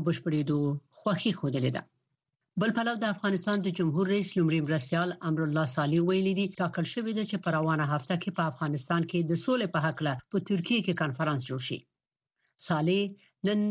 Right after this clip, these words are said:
د جمهوري نظام سره د کابل د کودامن د خلکو د ملاتړ غونډې ته وویل چې د زلمي خلیزات په مشرۍ امریکایي لوري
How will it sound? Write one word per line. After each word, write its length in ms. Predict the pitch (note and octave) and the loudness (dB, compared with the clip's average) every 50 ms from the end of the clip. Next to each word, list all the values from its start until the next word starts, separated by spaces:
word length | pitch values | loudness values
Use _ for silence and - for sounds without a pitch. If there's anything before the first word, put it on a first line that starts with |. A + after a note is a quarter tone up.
| G3+ F#3+ | 2 0
د 80 | F3+ E3+ | 0 2
جمهوري 340 | G3 F3 D#3+ D#3+ E3+ F#3+ G3+ F#3+ | 2 2 4 4 4 4 4 2
نظام 240 | F3 D#3 E3+ F3+ F3+ F3 - | 2 2 2 0 -2 -2 -2
سره 160 | F#3+ F#3 F3+ E3 | -2 -2 0 0
د 100 | F3 E3+ - | -2 -2 -2
کابل 260 | D#3 D3+ D3+ F3+ F3+ E3 | -2 0 0 0 2 0
د 120 | E3+ E3 - | 0 0 0
کودامن 480 | F3 E3 D3 D3+ D3+ D#3+ E3+ E3+ D#3 | 0 0 2 2 2 2 2 2 2
د 100 | D#3 - - | 0 0 -2
خلکو 260 | F3+ E3+ E3+ E3+ D3 | -2 -2 0 0 2
د 100 | D#3 D3 | 2 2
ملاتړ 300 | D3 D3 D3+ - F3+ F#3+ F#3 E3 | 2 2 2 0 0 0 0 0
غونډې 200 | D3+ C#3+ C#3 D#3 C#3+ - | -2 -2 -2 -4 -4 -2
ته 60 | D3+ D3+ | -2 -2
وویل 260 | D#3 E3 F#3+ G3 E3+ - | 0 0 0 0 0 0
چې 80 | G3+ G3 F3+ F#3 - - - - - F3 | 0 0 0 -2 -6 -16 -12 -4 0 0
د 80 | E3 C#3 | 2 2
زلمي 280 | E3 D#3+ F3+ G#3+ G3+ - | 4 2 2 2 0 0
خلیزات 400 | - F3+ E3 D#3 C3+ E3 D#3+ D3 - E3 | 0 0 2 2 2 0 0 -2 -2 -4
په 100 | D3 D3+ | -4 -4
مشرۍ 280 | C#3+ - - E3 D#3 D#3 - - F3+ D#3 | -4 -4 -2 -2 -2 -2 -2 -2 -2 0
امریکایي 520 | C#3+ D3+ D3 - - D3+ C#3+ D#3 F3+ F#3 | 0 0 0 0 0 0 2 2 4 4
لوري 240 | G3+ G#3+ G#3 A3 A3 | 4 2 2 2 0